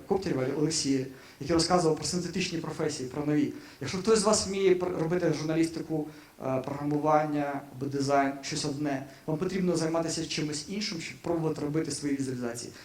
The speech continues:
Це надзвичайно, е, корисно і прибутково. Е, в майбутньому буде. І я-, я-, якщо, якщо, якщо ви, якщо ви вмієте... Щось з два з цих пунктів, вам не буде на цьому ринку конкуренції.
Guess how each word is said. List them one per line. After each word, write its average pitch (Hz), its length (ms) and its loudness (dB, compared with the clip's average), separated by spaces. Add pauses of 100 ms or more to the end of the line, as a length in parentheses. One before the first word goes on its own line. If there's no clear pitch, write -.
Це - 120 -8
надзвичайно, 156 500 0 (500)
е, 135 240 0
корисно 180 440 2
і - 20 -6
прибутково. 151 720 -2 (400)
Е, 139 300 2 (220)
в 151 100 -4
майбутньому 139 480 2
буде. 113 200 -4 (600)
І 165 60 -6 (200)
я-, 185 180 4
я-, 196 200 8
якщо, 202 580 6
якщо, 208 480 6
якщо 175 320 4
ви, 180 300 8
якщо 180 320 4
ви 185 340 6 (260)
вмієте... 190 580 6 (260)
Щось 190 220 6
з - 120 4
два 208 340 6
з - 120 -2
цих 233 220 0
пунктів, 233 600 2 (960)
вам 180 180 4
не 190 80 2
буде 185 240 4
на 175 100 6
цьому 165 260 0
ринку 160 320 2
конкуренції. 139 640 -4